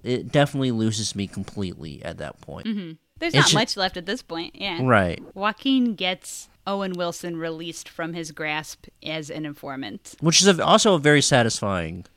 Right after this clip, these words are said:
Speaker 1: moment.
Speaker 2: Yeah, 'cause he, he could have taken a bunch of money. He gives back the drugs is what happens. And they're like, "We'll give you a bunch of money for the drugs if you just give 'em back." He's like, "How about instead of that, you just let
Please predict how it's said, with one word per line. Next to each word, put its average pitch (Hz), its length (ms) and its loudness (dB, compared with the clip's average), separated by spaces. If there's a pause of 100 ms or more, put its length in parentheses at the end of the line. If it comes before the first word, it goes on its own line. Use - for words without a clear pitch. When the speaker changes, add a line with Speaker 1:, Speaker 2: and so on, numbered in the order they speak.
(120)
Speaker 1:
moment. 98 240 -2
Speaker 2:
Yeah, - 160 2 (320)
'cause 254 160 0
he, 302 420 6
he 254 220 -2
could 277 240 0
have 254 260 -2 (140)
taken 240 280 0
a 190 60 -4
bunch 196 300 -4
of 180 80 -4
money. 151 500 -6
He 226 380 -2
gives 226 240 0
back 196 240 0
the 175 80 -12
drugs 151 420 -8
is 151 140 -12
what 160 140 -10
happens. - 520 -12
And 156 160 -10
they're 156 100 -8
like, 156 200 -10
"We'll 180 100 -8
give 202 200 -4
you 190 80 -2
a - 20 -4
bunch 175 320 -4
of 180 80 -6
money 170 220 -6
for 165 160 -12
the 156 100 -10
drugs 151 340 -12
if - 100 -20
you 165 100 -8
just 151 100 -14
give 160 140 -6
'em 156 100 -10
back." - 320 -10 (160)
He's 190 200 -8
like, 165 200 -2
"How 247 120 2
about 254 180 2
instead 185 260 -2
of 170 80 -2
that, 156 160 -2
you 165 80 -8
just 160 180 -8
let 151 300 -8